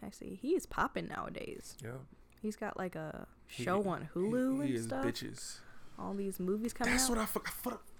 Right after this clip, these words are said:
Speaker 2: fuck! I forgot to bring you the, um, Scott Pilgrim comic books.
Speaker 1: Oh, that's fine.
Speaker 2: No, it's not. It's not okay.
Speaker 1: <laughs> Yeah, so the, the black man in Harriet is a slave catcher or, like, a bounty hunter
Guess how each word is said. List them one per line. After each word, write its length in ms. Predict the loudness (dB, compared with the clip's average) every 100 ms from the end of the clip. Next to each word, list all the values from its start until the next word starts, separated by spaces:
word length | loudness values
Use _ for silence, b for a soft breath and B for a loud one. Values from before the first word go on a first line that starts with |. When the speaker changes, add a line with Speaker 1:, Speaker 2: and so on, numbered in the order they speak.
| 10
Speaker 2:
fuck! 300 | 12 12 6 B B B B B B -12
I 40 | -8
forgot 260 | -2 -2
to 60 | 0
bring 220 | 0 2
you 80 | 4
the, 120 | 4
um, 160 | 4 4
Scott 280 | 6 6 12
Pilgrim 420 | 12 12 6 0 -2
comic 320 | 0 0 0
books. 380 | -2 -4 -10 -12 -16 -18 -18 -16 -8
Speaker 1:
Oh, 120 | -6
that's 140 | -6 -8
fine. 260 | -8 -8 -10 -14 b b b
Speaker 2:
No, 160 | 4 4
it's 160 | 6
not. 300 | 10 12 10 4 -4
It's 160 | 6
not 160 | 12 12
okay. 400 | 12 12 12 10 12
Speaker 1:
<laughs> 60 | 12 12 12 12 12 12 12 10 -8 B B B B -4
Yeah, 300 | 8 12 12
so 240 | 12 12 12
the, 400 | 12 12 12 10
the 140 | 8
black 420 | 6 12 12 12 10
man 600 | 8 8 8 8 6 2 -2
in 140 | 4 4
Harriet 480 | 6 8 8 8 6
is 160 | 4
a 80 | 4
slave 580 | 2 2 6 6 6 2
catcher 500 | 0 0 2 2 4
or, 180 | 8 10
like, 160 | 10 8
a 60 |
bounty 440 | 6 6 6 8 6
hunter 500 | 4 4 4 2 2